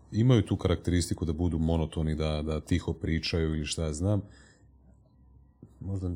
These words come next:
možda nije prava riječ monoton, možda tiho pričaju i, i male su energije,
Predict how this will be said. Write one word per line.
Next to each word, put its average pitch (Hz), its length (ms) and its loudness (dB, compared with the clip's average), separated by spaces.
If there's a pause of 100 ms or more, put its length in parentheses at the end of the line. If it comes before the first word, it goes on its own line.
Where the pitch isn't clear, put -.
(120)
možda 95 240 -2
nije 98 160 2
prava 92 180 4
riječ 90 220 0
monoton, 85 420 -2 (280)
možda 90 240 -4
tiho 87 320 -2
pričaju 87 460 0
i, 87 240 -2
i 90 60 0 (100)
male 107 280 8
su 101 160 4
energije, 95 500 6